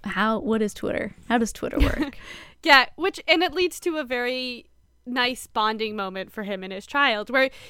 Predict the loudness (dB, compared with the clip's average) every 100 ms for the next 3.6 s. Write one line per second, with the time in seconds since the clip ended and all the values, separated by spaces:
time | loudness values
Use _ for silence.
0 | -8 0 4 4 4 0 0 0 -2 -8
1 | -20 _ _ _ -2 -2 0 0 -2 -4
2 | -6 -6 -4 -6 -10 -12 -14 -16 -18 -14
3 | -12 -12 -16 -18 -18 -18